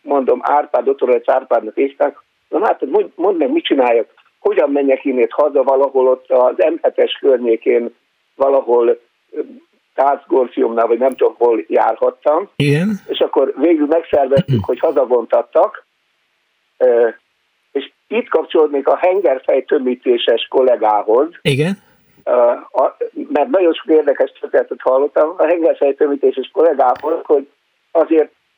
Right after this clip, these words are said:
Speaker 1: akkor egy Trabantosnak mindent meg kellett csinálni, amit, ö, tudott. Hazahúztuk a Trabantot, és mivel szükség volt rá, elhatároztu-,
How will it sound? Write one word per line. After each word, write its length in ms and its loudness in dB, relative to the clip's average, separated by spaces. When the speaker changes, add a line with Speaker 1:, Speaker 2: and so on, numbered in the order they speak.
Speaker 1:
akkor 560 0
egy 140 -2
Trabantosnak 920 -2
mindent 360 -2
meg 120 0
kellett 260 0
csinálni, 360 -2
amit, 400 -4
ö, 180 -2
tudott. 380 0
Hazahúztuk 760 -2
a 80 2
Trabantot, 600 0
és 140 -10
mivel 340 0
szükség 360 -2
volt 260 -2
rá, 300 -2
elhatároztu-, 840 0